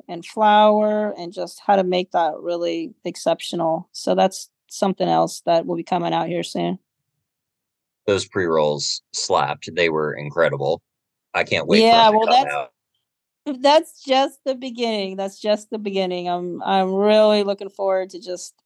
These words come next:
Speaker 1: really develop, taking those a lot further.
Speaker 2: Sunshine, thank you so much for coming on today. I really appreciate it.
Speaker 1: Yeah, thanks,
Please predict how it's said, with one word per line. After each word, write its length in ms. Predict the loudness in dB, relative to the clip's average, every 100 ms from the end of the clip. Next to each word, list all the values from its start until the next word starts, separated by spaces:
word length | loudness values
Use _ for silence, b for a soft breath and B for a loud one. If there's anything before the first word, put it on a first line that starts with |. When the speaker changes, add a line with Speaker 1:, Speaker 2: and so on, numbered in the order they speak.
| _ _ -4
Speaker 1:
really 280 | 0 2 2
develop, 400 | 2 4 4 2 -4
taking 280 | -4 -2
those 180 | -2 0
a 60 | 2
lot 200 | 2 2
further. 380 | -2 -2 -2 -6 _ _ _ _ _ _ _ _
Speaker 2:
Sunshine, 640 | 2 2 2 0 0 -4 _ -2
thank 200 | 0 0
you 80 | 0
so 160 | 0 2
much 200 | 2 0
for 160 | -4
coming 280 | -2 -2 0
on 160 | 0 0
today. 240 | 0 2
I 80 | 2
really 380 | 0 -4 -4 -6
appreciate 640 | -6 -10 -8 -2 0 0
it. 220 | -2 -4 _ _ _ -6
Speaker 1:
Yeah, 300 | 2 4 4
thanks, 380 | 0 -4 -4